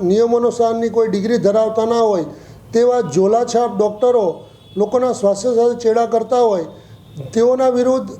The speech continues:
અસરકારક કાર્યવાહી કરવાના હેતુસર પોલીસ કમિશનર શ્રી અનુપમસિંહ ગેહલોત સાહેબ નાઓએ જે સૂચના આપેલ હોય, તે સૂચના આધારે, અ, કાપોદ્રા પોલીસ સ્ટેશનના પોલીસ ઇન્સ્પેક્ટર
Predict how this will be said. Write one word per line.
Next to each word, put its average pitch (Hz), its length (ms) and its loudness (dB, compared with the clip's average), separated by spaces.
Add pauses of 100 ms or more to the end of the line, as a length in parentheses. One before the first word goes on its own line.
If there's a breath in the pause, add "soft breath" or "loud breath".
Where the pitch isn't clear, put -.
અસરકારક 247 600 0
કાર્યવાહી 226 400 2
કરવાના 226 1040 0
હેતુસર 202 680 0 (320 loud breath)
પોલીસ 233 280 0
કમિશનર 247 500 2
શ્રી 247 220 -2
અનુપમસિંહ 233 520 0
ગેહલોત 214 300 2
સાહેબ 233 280 0
નાઓએ 233 360 2
જે 240 160 -2
સૂચના 247 440 -2
આપેલ 240 260 0
હોય, 175 140 2 (340 loud breath)
તે 240 140 2
સૂચના 240 520 0
આધારે, 226 460 0 (580 loud breath)
અ, 220 160 2 (340)
કાપોદ્રા 247 480 2
પોલીસ 240 260 0
સ્ટેશનના 247 280 2
પોલીસ 214 320 0
ઇન્સ્પેક્ટર 240 680 0